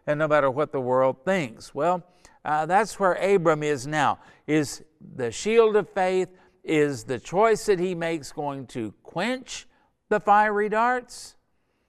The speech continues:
or are they going to hit their target? So as time goes by, Abram and Sarah are aging. You,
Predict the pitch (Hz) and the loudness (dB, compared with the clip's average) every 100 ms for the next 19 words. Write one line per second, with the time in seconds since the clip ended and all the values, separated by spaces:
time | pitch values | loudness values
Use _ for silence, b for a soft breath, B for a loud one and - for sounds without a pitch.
0 | - - 175 175 - 160 160 156 151 151 | -6 6 10 10 10 8 8 6 2 2
1 | 131 143 143 143 127 139 131 131 - b | 2 2 2 -2 -6 -4 -2 -2 -6 b
2 | b b 139 135 - 117 113 - 156 139 | b b 0 0 -2 -2 -2 0 4 4
3 | 95 90 - _ _ _ b b - 180 | 4 -6 -14 _ _ _ b b 2 4
4 | 156 - 220 262 247 196 170 131 160 151 | 2 2 2 2 2 2 2 2 4 6
5 | 113 139 113 _ _ _ _ _ _ _ | 6 4 -6 _ _ _ _ _ _ _
6 | _ - b b b b 190 226 196 208 | _ -20 b b b b 2 4 6 4
7 | 185 170 147 - 202 165 135 139 147 147 | 4 0 -2 -4 2 4 6 4 4 4
8 | - 156 165 151 110 98 95 104 | 4 0 0 -2 -6 -12 -12 -14